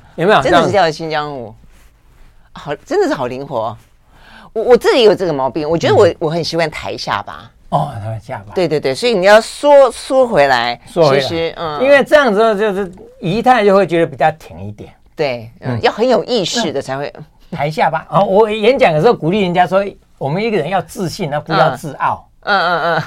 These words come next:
Speaker 1: 不自傲不好嘛，对不对？臭屁，
Speaker 2: 是。
Speaker 1: 对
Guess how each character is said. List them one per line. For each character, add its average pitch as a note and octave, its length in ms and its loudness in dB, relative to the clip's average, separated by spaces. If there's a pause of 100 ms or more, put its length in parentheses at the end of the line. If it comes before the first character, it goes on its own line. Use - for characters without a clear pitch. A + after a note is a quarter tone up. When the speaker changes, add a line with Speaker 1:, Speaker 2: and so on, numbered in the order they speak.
(340)
Speaker 1:
不 C#4 100 -4
自 B3+ 180 0
傲 A3 160 8
不 G3 140 0
好 B2 220 4
嘛， A2 160 -10
对 C3+ 460 0
不 - 80 -18
对？ C4+ 120 -14
臭 F#3+ 160 2
屁， - 160 -6
Speaker 2:
是。 C3 100 -6
Speaker 1:
对 D#3 160 2